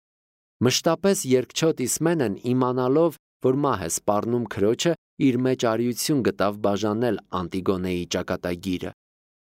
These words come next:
Նա անվարան պատասխան տվեց Կրեոնին, թե ինքն էլ է մասնակից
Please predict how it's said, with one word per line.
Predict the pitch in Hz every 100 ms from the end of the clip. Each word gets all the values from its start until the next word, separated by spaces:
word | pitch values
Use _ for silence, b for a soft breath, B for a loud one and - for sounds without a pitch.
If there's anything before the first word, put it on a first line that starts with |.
| _ 123
Նա | 117 117
անվարան | 107 107 110 120 156 147
պատասխան | 117 - 120 - 151 120
տվեց | 101 101 -
Կրեոնին, | - 101 101 104 113 165 147 - _
թե | - 175 170
ինքն | - 131
էլ | 90
է |
մասնակից | 85 92 - 95 - 107